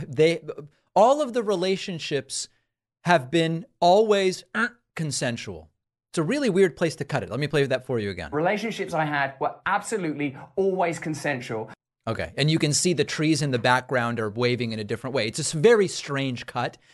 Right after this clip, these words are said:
Speaker 1: So that to me is, is not just, number one, it's a weird thing. It's not proof of anything, and remember, he hasn't been charged with any crimes.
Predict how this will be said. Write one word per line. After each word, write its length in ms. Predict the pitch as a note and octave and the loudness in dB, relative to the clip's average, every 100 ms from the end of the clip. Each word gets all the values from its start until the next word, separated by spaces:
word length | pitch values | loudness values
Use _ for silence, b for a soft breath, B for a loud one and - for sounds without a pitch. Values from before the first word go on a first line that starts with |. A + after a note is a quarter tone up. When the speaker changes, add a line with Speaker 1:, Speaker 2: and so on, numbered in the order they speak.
| b | b
Speaker 1:
So 160 | - F#3 | -2 2
that 260 | E3+ G3 - | 4 2 0
to 120 | G3 | -4
me 300 | F3+ F3 F3 E3+ | -2 -2 -2 -2
is, 220 | D3+ B2 | -4 -4
is 260 | - B2 A2+ | -6 -8 -6
not 220 | D#3 D3+ D3 | -4 -2 -2
just, 160 | D3 | -2
number 160 | D#3 C#3 | 0 2
one, 120 | C#3+ | 2
it's 80 | C3+ | 0
a 60 | |
weird 340 | A#2+ D3 C#3 B2 | 0 2 2 2
thing. 220 | - B2 | 0 -2
It's 160 | C3+ A3+ | -2 -2
not 180 | B3 | -4
proof 240 | - A3+ - | -2 -4 0
of 120 | F#3+ | 2
anything, 360 | G3+ G#3 F#3+ D#3+ | 2 0 -2 -4
and 80 | |
remember, 360 | C#3+ C#3 D3 A#2+ | -2 -2 -2 -2
he 100 | A#2 | -2
hasn't 240 | B2+ B2 | -4 -4
been 140 | B2+ A#2+ | -6 -4
charged 340 | C3+ A#2+ G#2+ | 0 0 0
with 140 | A#2 G#2+ | -6 -4
any 120 | G2 | -4
crimes. 440 | - E2+ - - | -8 -12 -14 -20